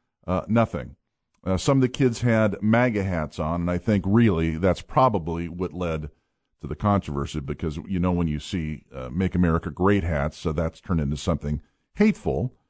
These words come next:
uh, the way the mainstream media sees it and many on the left.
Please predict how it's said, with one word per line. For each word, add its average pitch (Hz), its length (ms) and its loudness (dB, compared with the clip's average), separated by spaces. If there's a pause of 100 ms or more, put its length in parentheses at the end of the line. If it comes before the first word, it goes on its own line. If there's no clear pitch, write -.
(440)
uh, - 100 -2
the 87 120 2
way 90 140 6
the 85 120 4
mainstream 92 720 4
media 95 340 2
sees 82 260 0
it 98 140 -2
and 85 160 4
many 92 260 6
on 87 200 0
the 76 40 2
left. 98 400 2